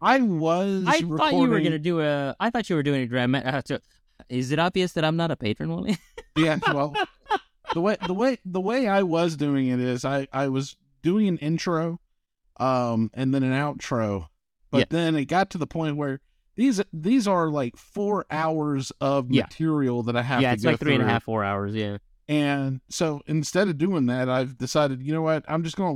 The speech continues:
Speaker 1: listen to it. And as long as there's nothing crazy that I have to remove, I'm just gonna put it up as is.
Speaker 2: Yeah, sure.
Speaker 1: Um, I have edited out silences. So,
Speaker 2: Right, right,
Speaker 1: you know,
Speaker 2: sure.
Speaker 1: we're situations where we're looking up rules or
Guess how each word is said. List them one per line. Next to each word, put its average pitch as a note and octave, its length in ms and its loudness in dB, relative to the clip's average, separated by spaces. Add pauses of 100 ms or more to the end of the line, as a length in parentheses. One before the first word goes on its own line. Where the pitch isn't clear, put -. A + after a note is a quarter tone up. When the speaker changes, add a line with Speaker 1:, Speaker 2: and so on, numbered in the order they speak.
Speaker 1:
listen D3+ 400 -2
to A3 220 0
it. A#3 180 0 (600)
And C3+ 560 -4
as C3+ 240 0
long F3+ 280 2
as D#3+ 120 0
there's E3 180 -2
nothing D3+ 540 -2
crazy F3 720 -2
that A3 140 0
I A3+ 120 2
have A3+ 260 2
to A3 80 -4
remove, A3+ 440 4
I'm E3+ 120 2
just D#3+ 160 -4
gonna E3 160 0
put D3+ 200 -2
it C#3+ 100 -2
up C#3 180 0
as B2 240 0
is. G#2 300 -4 (360)
Speaker 2:
Yeah, F#4+ 200 2
sure. B3 200 0
Speaker 1:
Um, A#3 120 -4 (280)
I D#3 120 0
have E3+ 380 0
edited D3 380 0
out C#3+ 300 0 (1200)
silences. B2+ 800 0 (640)
So, - 180 2
Speaker 2:
Right, B2 180 4
right, G#2 260 0
Speaker 1:
you D3+ 120 -2
know, C3 80 4
Speaker 2:
sure. B2+ 60 0
Speaker 1:
we're C3 240 -2 (640)
situations D#3+ 600 0
where D3 100 -2
we're C#3 160 0
looking C#3 240 0
up C3 100 -2
rules B2+ 480 -4
or A#2 240 -4